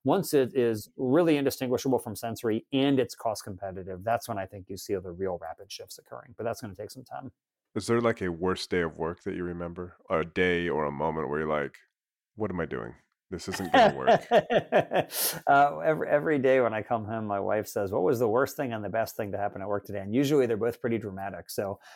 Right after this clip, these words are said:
Speaker 2: Yeah.
Speaker 1: uh, you know, look, it's tough. Like, it's, it's tough, and the head with the crown is always the heaviest. So, you know, when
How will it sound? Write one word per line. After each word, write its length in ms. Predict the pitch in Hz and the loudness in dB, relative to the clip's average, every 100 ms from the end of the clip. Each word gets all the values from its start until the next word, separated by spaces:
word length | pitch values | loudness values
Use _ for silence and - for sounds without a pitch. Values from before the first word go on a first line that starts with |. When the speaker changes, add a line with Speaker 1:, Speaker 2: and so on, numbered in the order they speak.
| - | -4
Speaker 2:
Yeah. 220 | 107 123 | 2 4
Speaker 1:
uh, 280 | 113 110 113 - _ - - | 4 4 2 -2 _ -8 -2
you 140 | 131 | 0
know, 280 | 113 104 117 | 0 -2 0
look, 240 | 131 107 - | 0 0 -6
it's 440 | - 120 120 - | -10 -2 -2 -4
tough. 480 | - 131 110 - - | 2 2 2 -4 -8
Like, 220 | 98 101 104 | -6 -4 -4
it's, 260 | 98 - | -6 -8
it's 200 | 110 - | -10 -8
tough, 300 | - 107 - | -4 -4 -4
and 100 | 95 | -14
the 60 | 110 | -8
head 140 | 107 | -8
with 120 | 107 | -8
the 60 | 107 | -10
crown 280 | - 101 101 | -8 -8 -8
is 100 | 95 | -8
always 240 | 95 98 | -6 -8
the 80 | 90 | -10
heaviest. 520 | 95 92 90 - - | -10 -10 -12 -14 -10
So, 240 | 110 98 - - - - | -6 -6 -8 -20 -20 -8
you 140 | 120 | -6
know, 220 | 101 95 - | -4 -6 -6
when 360 | 104 95 113 | -6 -6 -10